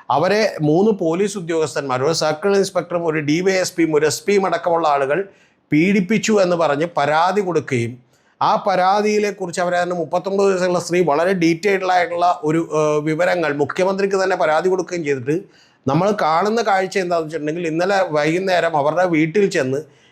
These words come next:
ഏതാണ്ട് ഏഴ് ഏഴര വരെ നിന്നിട്ട് നമ്മുടെ എ എസ് പി അടക്കമുള്ള ആളുകൾ ചെന്ന് നിന്ന്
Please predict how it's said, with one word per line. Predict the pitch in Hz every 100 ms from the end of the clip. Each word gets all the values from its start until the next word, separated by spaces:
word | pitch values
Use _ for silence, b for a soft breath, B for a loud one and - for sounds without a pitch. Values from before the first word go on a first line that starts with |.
| -
ഏതാണ്ട് | 147 170 180 190
ഏഴ് | 170 180 196
ഏഴര | 202 196
വരെ | 180 165 175
നിന്നിട്ട് | 175 151 160 156 127 151 - B B _
നമ്മുടെ | 139 143 160 175 165
എ | 151 175
എസ് | 196 -
പി | 226
അടക്കമുള്ള | 185 165 180 170 175 143
ആളുകൾ | 143 165 190 196
ചെന്ന് | 175 151 151
നിന്ന് | 143